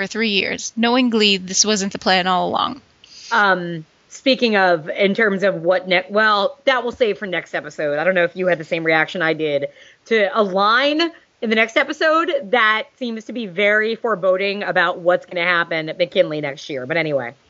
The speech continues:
Speaker 2: yes, Beth, I agree with you on that point about Tina.
Speaker 1: Um,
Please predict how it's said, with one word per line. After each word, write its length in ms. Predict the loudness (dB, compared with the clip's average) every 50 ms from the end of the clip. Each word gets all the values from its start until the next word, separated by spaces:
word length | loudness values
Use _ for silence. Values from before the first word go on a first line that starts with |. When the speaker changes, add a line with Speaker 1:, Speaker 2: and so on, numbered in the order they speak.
| _ _ _ _ _ _ _ _ _ _ _ _
Speaker 2:
yes, 280 | -2 -2 -2 -2 -4
Beth, 240 | -2 0 0 0 0
I 40 | 0
agree 260 | -2 -2 -2 -4 -6
with 100 | -6 -6
you 100 | -6 -6
on 100 | -6 -6
that 120 | -8 -10 -8
point 160 | -8 -6 -6
about 140 | -6 -6 -8
Tina. 200 | -10 -12 -12 -14 _ _ _ _ _ _ _ _ _ _ _ _ _ _ _ _ -18 -18 _ _ -2
Speaker 1:
Um, 440 | 0 2 2 2 0 -2 -4 -6 -8